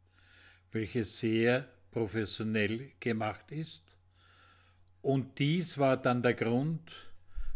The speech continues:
warum ich mich entschlossen habe, auch einmal einen Podcast zu versuchen. Und voilà, hier ist das erste Produkt. Was werde ich hauptsächlich via Podcast transportieren?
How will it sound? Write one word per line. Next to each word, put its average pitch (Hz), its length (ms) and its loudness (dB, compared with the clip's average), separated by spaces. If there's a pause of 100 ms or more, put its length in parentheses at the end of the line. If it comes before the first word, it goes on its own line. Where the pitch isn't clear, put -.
(120)
warum 127 360 2
ich 113 160 -2
mich 110 160 -2
entschlossen 113 760 -4
habe, 110 520 0 (500)
auch 110 200 -8
einmal 123 420 0
einen 107 360 -4
Podcast 117 640 -4
zu 107 120 -4
versuchen. 120 800 -4 (500)
Und 117 400 -4 (100)
voilà, 113 520 2 (760)
hier 120 180 0
ist 113 140 -6
das 113 100 -4
erste 113 380 -4
Produkt. - 680 -6 (1600)
Was 147 320 4
werde 151 240 8
ich 110 120 4
hauptsächlich 147 960 4
via 139 200 4
Podcast 127 720 0
transportieren? 101 920 -6